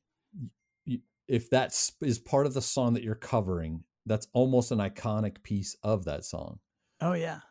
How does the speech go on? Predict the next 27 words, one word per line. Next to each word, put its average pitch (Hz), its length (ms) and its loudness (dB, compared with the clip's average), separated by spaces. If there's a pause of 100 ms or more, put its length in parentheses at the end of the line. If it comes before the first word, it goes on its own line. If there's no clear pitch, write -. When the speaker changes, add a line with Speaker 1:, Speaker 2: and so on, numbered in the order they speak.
(180)
Speaker 1:
Um, 104 540 4
let 107 140 -2
me 104 80 2
think 110 160 0
of 104 80 0
another 95 240 0
song. 85 440 -2
I'm 95 320 -4 (100)
gonna 101 120 0
do 90 140 -4
this 90 180 -4 (160)
totally 98 240 2
off 90 100 0
the - 40 -20
top - 140 -4
of - 40 -14
my 80 60 -8
head. 85 140 -4
I 82 40 -4
should 92 160 -6
have 85 60 -4
made 82 200 -4
notes 82 280 -4
or - 40 -10
something 85 320 -6
on 80 200 -4
this. 78 320 -8